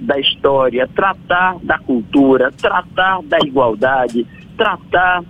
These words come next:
eh, da diversidade cultural brasileira é uma obrigação de qualquer governo democrático. E aí, pra terminar, Jefferson, eu, eu, eu di-, diria algo que pra mim eu acho que é fundamental.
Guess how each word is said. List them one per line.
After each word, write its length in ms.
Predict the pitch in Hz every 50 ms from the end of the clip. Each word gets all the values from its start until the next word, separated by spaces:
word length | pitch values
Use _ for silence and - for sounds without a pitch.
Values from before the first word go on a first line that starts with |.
| - - - - -
eh, 100 | - 139
da 180 | 131 - - 147
diversidade 1040 | 143 - - 214 247 214 147 160 190 185 185 - - - 131 123 143 156 143 127 135
cultural 440 | - 147 135 - - 127 127 127 123
brasileira 640 | 120 123 117 110 110 104 113 151 180 185 170 123 - - - - - - - - - -
é 140 | 165 165 160
uma 260 | 165 180 180 170 156
obrigação 680 | 131 117 151 175 196 170 175 156 139 - - 151 165
de 80 | 170 170
qualquer 360 | - - 156 143 - 180 185
governo 380 | 165 156 135 131 147 147 151 143
democrático. 680 | 151 156 160 156 - - 110 101 95 95 - - - - - - - - - - -
E 140 | 123 143
aí, 200 | 135 127 131 147
pra 220 | - - 185 185 190
terminar, 800 | - - 165 160 147 127 120 113 113 143 165 185 180 151 120 117 110
Jefferson, 460 | 104 110 120 110 - - - - -
eu, 240 | 127 139 151 160 - -
eu, 240 | 143 135 139 151 151 -
eu 180 | - 143 135 127
di-, 320 | 120 117 117 - 123 127 117
diria 380 | 110 110 127 120 123 139 131
algo 320 | 120 120 131 139 135 151 143
que 120 | - -
pra 180 | - 131 117 113
mim 80 | 131
eu 80 | 143 135
acho 140 | 131 - -
que 80 | 135
é 40 | 131
fundamental. 640 | - 123 127 139 147 156 135 - - 98 87 82